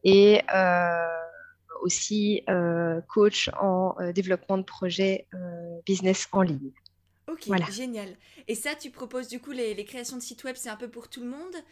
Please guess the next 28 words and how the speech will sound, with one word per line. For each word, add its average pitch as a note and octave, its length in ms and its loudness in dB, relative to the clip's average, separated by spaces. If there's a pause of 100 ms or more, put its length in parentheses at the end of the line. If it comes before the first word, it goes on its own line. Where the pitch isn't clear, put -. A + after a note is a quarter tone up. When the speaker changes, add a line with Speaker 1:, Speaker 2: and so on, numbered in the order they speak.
(220)
Speaker 2:
Le A#3+ 120 -6
coaching C4+ 400 -12
aussi, C#4 260 -8
ou G4+ 60 -6
comment B3 200 -12
ça A#3+ 140 -14
se A#3+ 100 -18
passe ? B3 260 -12
Est-ce A3 180 -16
que B3 140 -12
c'est G#3+ 640 -6
du G#3 120 -12
coaching A#3+ 300 -6
en G#3 100 -6
ligne ? C4 180 -12 (100)
Est-ce B3 160 -12
que A#3+ 80 -16
c'est A3+ 160 -14
en G#3+ 60 -12
présentiel ? A#3 520 -14 (800)
Speaker 1:
Alors, G3+ 200 8
tout C4 120 2
ce - 100 2
qui A#3+ 180 4
est A#3+ 100 10
création A3+ 440 4
de G#3+ 80 4
site, - 380 -4